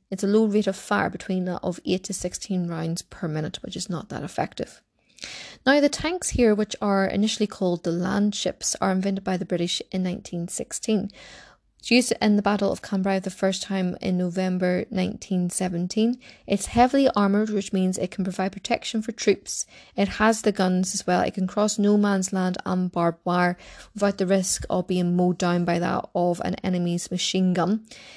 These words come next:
It can cause fear and shock in the enemy too as well. However, it often broke down and men left inside were easy targets for the artillery. It often got stuck in the mud, was very slow and also went that of four miles an hour.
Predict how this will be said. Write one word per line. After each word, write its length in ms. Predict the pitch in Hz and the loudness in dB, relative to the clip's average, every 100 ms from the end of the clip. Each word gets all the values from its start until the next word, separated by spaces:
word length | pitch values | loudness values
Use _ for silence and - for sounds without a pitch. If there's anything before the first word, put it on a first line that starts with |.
| - - | -10 0
It 80 | 202 | 2
can 100 | 185 | 2
cause 340 | - 196 185 | 4 2 2
fear 280 | - 220 208 | 0 2 4
and 120 | 190 | 2
shock 440 | - - 196 - - | 0 2 2 0 -4
in 100 | 190 | -2
the 140 | 185 - | -2 -2
enemy 400 | 185 180 175 175 | 0 0 0 -4
too 240 | - 180 | -4 -2
as 200 | 165 - | -2 0
well. 300 | 170 180 196 - - - - | 0 2 -2 -10 -20 -20 -2
However, 540 | 202 196 196 196 202 - - | 4 6 6 2 0 -8 -6
it 120 | - 202 | 2 4
often 320 | 214 208 196 | 4 2 2
broke 260 | 185 185 | 2 0
down 400 | - 180 175 208 - | -2 -2 0 -2 -2
and 160 | 185 185 | -2 0
men 160 | 175 | 0
left 160 | 185 - | -2 -4
inside 260 | 185 175 | -4 -2
were 120 | 175 - | -2 -4
easy 200 | 180 175 | -4 -4
targets 380 | - 175 175 - | -4 -6 -6 -4
for 180 | 180 | -4
the 140 | 180 - | -2 -4
artillery. 480 | 180 - 214 233 294 _ - - - - | -4 0 2 2 0 _ -20 -20 -20 -20
It 80 | - | 2
often 380 | 220 220 208 190 | 2 4 0 0
got 200 | 151 - | -2 -4
stuck 320 | - 202 202 - | -2 -2 -4 -4
in 120 | 190 | -2
the 40 | 175 | 2
mud, 300 | 185 214 - - - _ | 2 0 -2 -14 -20 _
was 160 | 190 | -6
very 300 | - 202 202 | 2 4 6
slow 340 | 202 - 196 185 | 2 2 4 4
and 140 | 175 | 4
also 260 | 170 185 185 | 0 -4 -4
went 220 | 165 - | -4 -4
that 160 | 165 - | -6 -6
of 80 | |
four 180 | - 196 | -2 2
miles 320 | 185 165 170 | 2 0 -2
an 80 | 175 | 0
hour. 240 | 185 233 | 2 2